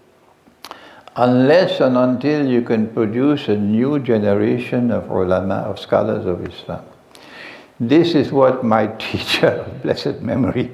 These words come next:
Maulana Fadlur Rahman Ansari, he came to that conclusion.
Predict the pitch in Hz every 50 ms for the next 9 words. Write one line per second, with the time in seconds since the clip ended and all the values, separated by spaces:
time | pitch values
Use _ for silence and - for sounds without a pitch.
0 | - - - - - - - - - - - - 123 110 110 123 135 117 120 135
1 | 123 - - 123 117 - - - 131 - - - 143 120 104 104 101 101 110 117
2 | - - - - 127 - - - - - - - - - - - - - - 202
3 | 220 285 220 - - - 147 - 123 120 - - 127 127 131 - - - - -
4 | - - - - 131 123 - - - - -